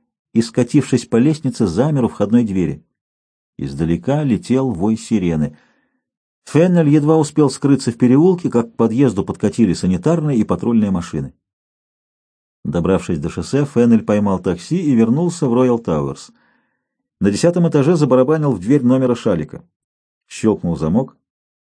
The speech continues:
На пороге появился недовольный Джордж Шерборн, личный помощник босса. Увидев Феннеля, отступил в сторону, приглашая войти.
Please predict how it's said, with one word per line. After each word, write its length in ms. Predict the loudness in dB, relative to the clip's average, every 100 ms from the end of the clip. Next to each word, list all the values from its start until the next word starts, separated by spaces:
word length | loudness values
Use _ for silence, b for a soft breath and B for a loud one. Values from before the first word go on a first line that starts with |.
| _ -8
На 140 | -4
пороге 320 | 0 0 0
появился 460 | 0 0 0 0 2
недовольный 580 | 4 4 2 2 2 2
Джордж 260 | 2 0
Шерборн, 600 | -2 0 0 2 -2 -4 B B B
личный 340 | -4 -4 -2 -4
помощник 440 | -2 -2 -4 -6
босса. 420 | -4 -6 -10 -18 _ _ _ _ _ _ _
Увидев 320 | 0 2 2
Феннеля, 480 | 2 2 2 2 0
отступил 400 | -2 -4 -2 0
в 80 | -2
сторону, 400 | -2 0 2 0
приглашая 440 | 0 -2 0 0
войти. 440 | 0 -2 -4 -10